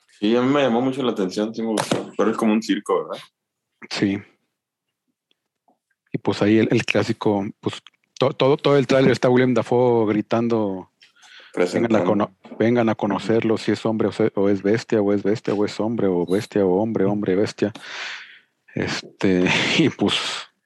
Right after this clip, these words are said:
Speaker 2: está, <laughs> está bueno y, y, y, y está padre que no, pues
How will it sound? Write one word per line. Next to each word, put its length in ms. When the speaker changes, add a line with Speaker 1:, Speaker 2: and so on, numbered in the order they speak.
Speaker 2:
está, 400
<laughs> 1120
está 160
bueno 400
y, 80
y, 680
y, 220
y 100
está 200
padre 260
que 140
no, 160
pues 380